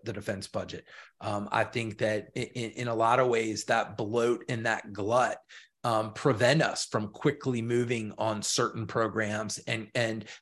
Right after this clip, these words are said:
actually serve as a deterrent to the things that you want to go quicker. So, uh, I am happy to see that, you know, they're gonna make up for inflation and, and other key investments. So I, I am less, um, impressed by,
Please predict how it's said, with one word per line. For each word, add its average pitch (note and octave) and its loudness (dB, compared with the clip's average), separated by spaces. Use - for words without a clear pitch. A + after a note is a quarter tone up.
actually B2+ 2
serve A#2+ 4
as A2 2
a A2 0
deterrent G#2 4
to B2+ 4
the A2 2
things A2+ -2
that A2 0
you A#2+ -2
want A#2 2
to B2 -2
go G#2+ 0
quicker. - -2
So, A#2+ 6
uh, A2+ 4
I B2 4
am D3 6
happy C#3 4
to C3+ 4
see C3+ 2
that, B2+ 2
you C3 0
know, A#2 0
they're A#2+ 0
gonna A#2+ 0
make A#2+ 0
up B2 4
for B2 2
inflation A#2 -2
and, B2+ 0
and B2 0
other C#3+ 6
key C3+ -2
investments. A#2+ 0
So B2+ 4
I, - 4
I D#3+ 6
am D#3+ 6
less, C3+ 4
um, A#2+ 0
impressed B2+ 4
by, A#2 6